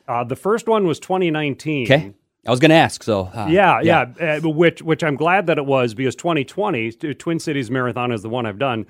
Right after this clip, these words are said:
Speaker 2: Uh-huh.
Speaker 1: Twenty twenty was virtual,
Speaker 2: Okay.
Speaker 1: 'cause I think if the first one had been that year, that would have been difficult, but twenty nineteen, 'cause then you can do it with the group,
Speaker 2: Sure.
Speaker 1: you're out there. And, and I trained for it well, and it,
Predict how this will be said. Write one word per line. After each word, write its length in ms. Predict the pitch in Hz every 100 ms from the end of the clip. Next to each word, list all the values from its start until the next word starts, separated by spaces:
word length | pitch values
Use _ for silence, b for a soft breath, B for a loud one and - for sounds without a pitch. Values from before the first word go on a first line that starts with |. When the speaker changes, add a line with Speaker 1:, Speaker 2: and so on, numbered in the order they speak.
| b
Speaker 2:
Uh-huh. 160 | 110 113
Speaker 1:
Twenty 280 | - 165 131
twenty 280 | 165 165 135
was 160 | 120
virtual, 640 | 98 160 170 123 85 80 110 _ _
Speaker 2:
Okay. 100 | -
Speaker 1:
'cause 400 | 117 107 - - _
I 120 | 135
think 260 | 135 185 165
if 140 | 160
the 80 | 135
first 320 | - 175 -
one 100 | 156
had 140 | 135 120
been 140 | 120
that 200 | 127 131
year, 160 | 139 127
that 160 | 120
would 120 | 127 120
have 60 |
been 120 | 110 104
difficult, 480 | 123 135 147 143
but 160 | 107 110
twenty 260 | - 139 117
nineteen, 600 | 110 107 - 180 151 123
'cause 160 | 131
then 160 | 117 143
you 80 | 123
can 160 | 135
do 140 | 117 120
it 60 | 107
with 180 | 147
the 80 | 147
group, 360 | 113 127 127 127
Speaker 2:
Sure. 160 | 135
Speaker 1:
you're 80 | 113
out 180 | 113 -
there. 260 | 123 117 113 _ _ _ 120
And, 120 | 139
and 160 | 175
I 80 | 185
trained 280 | - 165 160
for 200 | 175 165
it 60 | 147
well, 300 | 135 139 208
and 120 |
it, 100 | 349